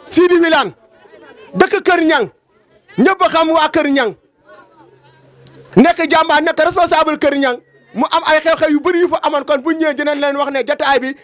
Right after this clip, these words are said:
Sidi Wilane Kër Ñang mi ngi fi. Ñu ànd ak suñu xarit suñu rakk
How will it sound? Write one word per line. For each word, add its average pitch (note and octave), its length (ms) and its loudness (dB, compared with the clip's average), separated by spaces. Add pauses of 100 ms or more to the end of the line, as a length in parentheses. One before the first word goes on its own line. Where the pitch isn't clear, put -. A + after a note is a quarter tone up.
Sidi D4+ 300 -2
Wilane C#4+ 240 -2
Kër C#4+ 160 -4
Ñang C4 180 -2
mi B3+ 80 -4
ngi B3+ 120 -2
fi. F3+ 160 -6 (1500)
Ñu D#4 140 6 (160)
ànd G#4 120 2
ak F#4+ 100 2
suñu F#4+ 220 2
xarit E4+ 300 0 (640)
suñu F4 260 4
rakk F#4+ 240 0